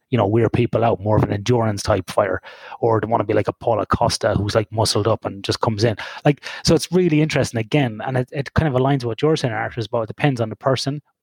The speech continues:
even within the sport, and what type of player or what type of athlete they wanna be.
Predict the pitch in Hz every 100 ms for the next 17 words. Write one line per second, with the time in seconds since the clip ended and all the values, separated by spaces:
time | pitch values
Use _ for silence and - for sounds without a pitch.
0 | - 143 117 135 202 147 - 117 107 107
1 | 127 127 - - - 143 139 127 123 120
2 | 120 104 120 - 120 117 120 123 156